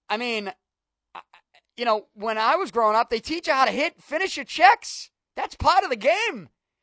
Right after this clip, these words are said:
There were legit clinics that we would go to where there's no pucks on the ice. You are finishing your checks. That's it.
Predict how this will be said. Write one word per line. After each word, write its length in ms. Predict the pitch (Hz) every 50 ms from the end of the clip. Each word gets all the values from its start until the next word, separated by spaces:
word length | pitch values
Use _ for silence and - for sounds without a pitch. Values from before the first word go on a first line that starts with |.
| _ _ -
There 120 | 349 392
were 140 | 403 403 339
legit 400 | 311 294 233 202 381 392 - _
clinics 440 | - - 302 392 440 427 392 - -
that 140 | - 269 247
we 80 | 269 254
would 140 | 247 247
go 160 | 196 262 262 247
to 180 | - 269 262
where 160 | 247 285 330
there's 220 | 349 370 392 302 254
no 160 | 359 403 427
pucks 380 | - - - 370 - - - 359
on 100 | 349 349
the 100 | 320 370
ice. 440 | 403 440 427 285 - - - - _ _ _ _ _ _ _
You 160 | 370 427 403
are 160 | 392 381 -
finishing 500 | - - 403 427 415 392 - 370 370 381
your 140 | 381 370 359
checks. 400 | - - 381 403 480 494 - -
That's 260 | - 370 262 - -
it. 240 | 392 415 392 339